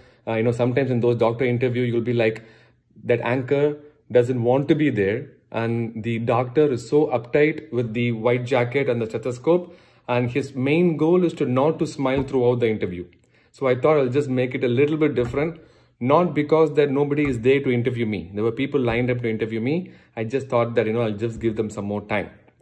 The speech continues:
Okay. But anyways, if you guys are interested to interview me, please let me know. I'll be happy to in the next video. Okay. There was nobody. All right.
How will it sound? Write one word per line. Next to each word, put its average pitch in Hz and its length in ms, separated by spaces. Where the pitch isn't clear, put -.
Okay. 113 400
But 113 140
anyways, 120 340
if - 160
you 143 140
guys 151 160
are 156 80
interested 147 400
to 143 60
interview 143 300
me, 151 160
please 139 300
let 127 160
me 135 80
know. 131 220
I'll 113 140
be 113 140
happy 113 280
to 110 120
in 104 80
the 101 40
next 98 200
video. - 280
Okay. 127 380
There 123 100
was 113 160
nobody. 120 280
All 123 180
right. 104 220